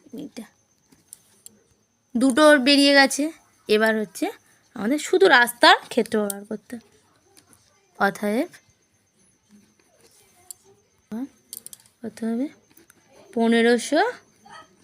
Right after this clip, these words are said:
তেরোশো আশি বর্গ মিটার, বিয়োগ করো একশো কুড়ি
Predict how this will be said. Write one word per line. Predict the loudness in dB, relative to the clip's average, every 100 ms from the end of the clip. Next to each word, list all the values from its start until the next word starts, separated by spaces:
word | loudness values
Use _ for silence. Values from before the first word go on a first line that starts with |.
| _ _ _ _ _ _ _ -20 _ _ _ _ _ _ _ _ _ _ _ _ -12
তেরোশো | -10 -8 -10 -10
আশি | -12 -12 -14 -18 -20 _ _ _ _ _ _ -20 _ _ _ _ -4
বর্গ | -2 -2 -4 -8 -6
মিটার, | -8 -10 -16 -18 -20 _ _ _ _ _ _ _ _ _ -20 _ -6
বিয়োগ | 2 2 2
করো | 0 0 -2 -12 -20 _ _
একশো | -4 -2 -2 -4
কুড়ি | -4 -6 -4